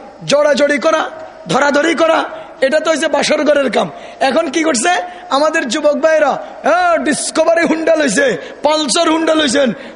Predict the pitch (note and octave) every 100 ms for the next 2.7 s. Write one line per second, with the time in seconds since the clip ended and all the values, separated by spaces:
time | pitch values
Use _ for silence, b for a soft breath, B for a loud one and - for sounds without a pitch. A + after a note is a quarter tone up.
0 | A#3 C#4+ D#4 E4 C#4+ E4 D#4 D#4+ E4 D#4
1 | D#4+ D#4 D4+ C4 - B B C4+ D4 D4
2 | C#4+ D4+ D4 E4+ D#4+ D4+